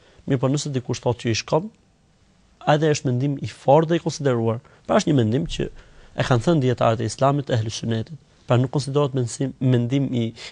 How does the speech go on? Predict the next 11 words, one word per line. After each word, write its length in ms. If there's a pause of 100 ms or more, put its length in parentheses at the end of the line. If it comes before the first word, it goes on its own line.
i 80
dal 440 (380)
nga 180
besimi 440
islam 400 (220)
ose 260
nga 120
parimet 480
e 120
Ehli 160
Sunnetit. 400